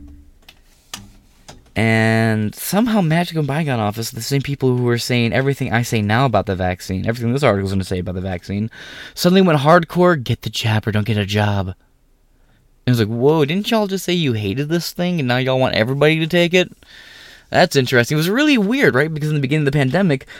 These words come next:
the right were the ones wearing masks and telling people they need to be careful and cautious out there. And then the left started wearing the masks, and then the right abandoned it. The study comes out,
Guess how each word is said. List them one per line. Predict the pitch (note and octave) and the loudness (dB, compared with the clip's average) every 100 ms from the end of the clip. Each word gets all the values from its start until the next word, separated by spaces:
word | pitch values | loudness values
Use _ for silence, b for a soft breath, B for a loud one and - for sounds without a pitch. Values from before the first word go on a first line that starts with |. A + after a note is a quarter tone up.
| B | B
the | A#2+ | 0
right | B2+ A#2+ G3 G#3 | 2 6 4 4
were | C#3+ | 4
the | C3 | 4
ones | A#2+ A2+ | 4 2
wearing | A#2+ A#2 G#2 | 2 2 4
masks | G#2+ G#2+ G#2 - | 2 0 -2 -6
and | A2 | -2
telling | A#2 | 0
people | A#2+ A2 | 0 -2
they | A2 A2 | 0 0
need | A2+ G#2+ | 0 0
to | |
be | G2 | -4
careful | - A#2+ G#2+ A2 | -4 -2 0 -2
and | G2+ | -4
cautious | G#2+ G2+ F#2+ G2 | 0 0 0 -4
out | G2+ F#2 | -4 -4
there. | F#2+ F2+ F2+ _ b b b b b | -6 -8 -10 _ b b b b b
And | - A2+ | -4 2
then | B2 B2 | 4 4
the | A2+ | 4
left | G#2 A#2 G3+ - | 2 2 0 2
started | C3+ A2+ | 2 4
wearing | A2 G#2+ | 4 2
the | |
masks, | G#2 G#2 A#2 - | 0 0 0 -2
and | B2+ | -4
then | B2+ | -2
the | B2 | 2
right | C#3 C#3 | 4 4
abandoned | C#3 D#3+ F#3+ C#3+ G2+ | 2 0 0 -2 -4
it. | - | -8
The | - | -14
study | G#2 G#2 G2+ | -8 -6 -6
comes | G2+ G#2 G2+ | -6 -4 2
out, | A2+ C3+ | 4 4